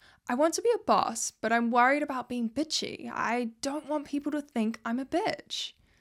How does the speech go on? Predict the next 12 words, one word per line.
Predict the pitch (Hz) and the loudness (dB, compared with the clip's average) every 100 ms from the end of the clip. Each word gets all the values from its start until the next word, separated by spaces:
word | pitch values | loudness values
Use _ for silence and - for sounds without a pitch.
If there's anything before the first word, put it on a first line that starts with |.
| _ _ _ _ | _ _ _ _
Here | - 277 339 | -2 2 4
we | 370 | 4
are | 285 208 208 | 4 4 2
doing | 208 220 233 | 2 0 0
a | |
Q | 233 269 311 | -2 -2 0
and | 254 | 0
A | 196 196 196 | 0 0 -2
with | 208 220 | -4 -4
a | |
seven-figure, | 226 269 277 311 302 196 185 165 - | -2 -2 0 -2 -2 -2 -2 -2 -2
yes, | 196 226 - | -2 -2 -6